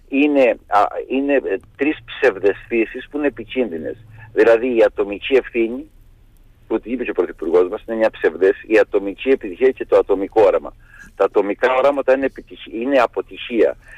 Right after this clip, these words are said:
Είναι αυτό που σε κάνουν πραγματικά δυστυχισμένο. Γιατί το όραμα δεν πρέπει να έχει, για, για να επιτύχει, δεν πρέπει να έχει σύνορα, δεν πρέπει να αποκλείσει καμιά ύπαρξη.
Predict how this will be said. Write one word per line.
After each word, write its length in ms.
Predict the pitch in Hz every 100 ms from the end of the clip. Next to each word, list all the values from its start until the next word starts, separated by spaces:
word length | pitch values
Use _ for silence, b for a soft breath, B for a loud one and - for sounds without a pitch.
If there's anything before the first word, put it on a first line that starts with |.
| B
Είναι 240 | B 123 131
αυτό 200 | 120 123
που 80 | -
σε 120 | 107
κάνουν 400 | - 131 139 131
πραγματικά 520 | 101 92 95 - 127
δυστυχισμένο. 840 | 120 107 95 98 87 117 95 73 - - B B B
Γιατί 480 | 90 104 - 135 -
το 100 | 110
όραμα 420 | 117 113 101 110
δεν 160 | 120 127
πρέπει 280 | 151 -
να 140 | 135 135
έχει, 400 | 135 123 98 80 _ b b b
για, 220 | - - -
για 140 | 101
να 80 | 95
επιτύχει, 440 | 90 98 98 -
δεν 160 | 101 131
πρέπει 260 | 135 -
να 80 | 127
έχει 160 | 120 -
σύνορα, 540 | - 98 78 67 67 64
δεν 140 | -
πρέπει 240 | 127 131 113
να 80 |
αποκλείσει 520 | 98 92 - 117 123 -
καμιά 380 | - 92 101 101
ύπαρξη. 560 | 87 - 71 - -